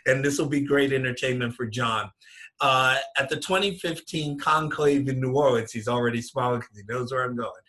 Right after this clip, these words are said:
At the twenty fifteen conclave in New Orleans, I stood up. It was my <laughs> first time at a conclave. And during the legislative session, and challenged,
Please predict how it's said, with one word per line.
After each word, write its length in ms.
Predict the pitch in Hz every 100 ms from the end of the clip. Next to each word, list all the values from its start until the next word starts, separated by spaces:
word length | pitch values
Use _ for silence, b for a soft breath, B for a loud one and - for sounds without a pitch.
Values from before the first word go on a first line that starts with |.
| B B B 147
At 80 |
the 80 | 160
twenty 320 | - 196 208
fifteen 500 | 208 180 170 170 156
conclave 800 | 151 156 156 151 143 139 131 123
in 120 | 127
New 140 | 123 123
Orleans, 800 | 127 135 131 123 113 110 107 - _ b b b _
I 220 | 127 139 151
stood 420 | - - 156 139
up. 280 | 123 123 -
It 40 |
was 140 | 113 139
my 180 | 123 - -
<laughs> 80 | 202
first 400 | 175 - - -
time 380 | 143 151 - 151
at 200 | 135 123
a 100 | 117
conclave. 800 | - 127 127 - 131 123 - - - B B B - _
And 800 | 139 139 139 135 131 127 127 127 b b _ _ 123
during 320 | 156 170 196
the 80 | 190
legislative 680 | 170 160 156 - 143 127 123
session, 760 | 127 117 117 113 107 101 107 _ _ 131
and 300 | 131 123 120
challenged, 960 | - 190 202 190 147 131 120 117 -